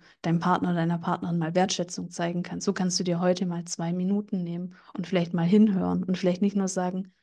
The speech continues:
„Ach ja, interessant“, wenn er was erzählt, was in der Arbeit war, sondern wo kannst du dann jetzt noch mal drei Fragen dazu stellen, um Interesse zu zeigen, um in Verbindung zu gehen. Damit können wir anfangen.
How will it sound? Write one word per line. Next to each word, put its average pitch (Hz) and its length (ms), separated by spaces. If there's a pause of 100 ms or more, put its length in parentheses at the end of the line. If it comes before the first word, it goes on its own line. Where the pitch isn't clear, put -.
(240)
„Ach 180 140
ja, 185 160
interessant“, 196 640
wenn 208 160
er 196 400
was 196 240
erzählt, 214 560
was 202 160
in 196 80
der 190 120
Arbeit 208 320
war, 196 200
sondern 180 280
wo - 60
kannst 180 260
du 175 40
dann 170 120
jetzt 170 160
noch 175 140
mal 175 180 (360)
drei 160 260
Fragen 196 460
dazu 170 340
stellen, 170 540 (220)
um 196 120
Interesse 170 460
zu - 180
zeigen, 170 340
um 175 100
in 175 80
Verbindung 185 500
zu - 120
gehen. 180 280 (420)
Damit 202 360
können 185 200
wir 170 100
anfangen. 196 500